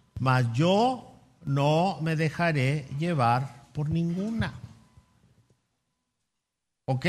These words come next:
aquí está todo lo que la gente dice, todo lo que se está viviendo ahora, pero yo no me voy a dejar llevar por esto. No voy a permitir que suceda en mi vida. Y luego pone un ejemplo, dice, "Las viandas para el vientre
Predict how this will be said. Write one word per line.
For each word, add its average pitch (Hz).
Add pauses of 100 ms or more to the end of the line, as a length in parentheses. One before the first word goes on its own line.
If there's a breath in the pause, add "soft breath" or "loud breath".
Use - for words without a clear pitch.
(140)
aquí 147
está -
todo 247
lo 269
que 233
la 214
gente 202
dice, 165 (100)
todo 208
lo 262
que 247
se 196
está 202
viviendo 175
ahora, 156 (480 loud breath)
pero 170
yo 170
no 214
me 220
voy 165
a 165
dejar 147
llevar 127
por 147
esto. 214 (720)
No 147
voy 170
a 170
permitir 175
que 170
suceda 123
en 117
mi 123
vida. 104 (460 loud breath)
Y 143
luego 180
pone 175
un 185
ejemplo, 180
dice, 151
"Las 139
viandas 180
para 151
el 160
vientre 160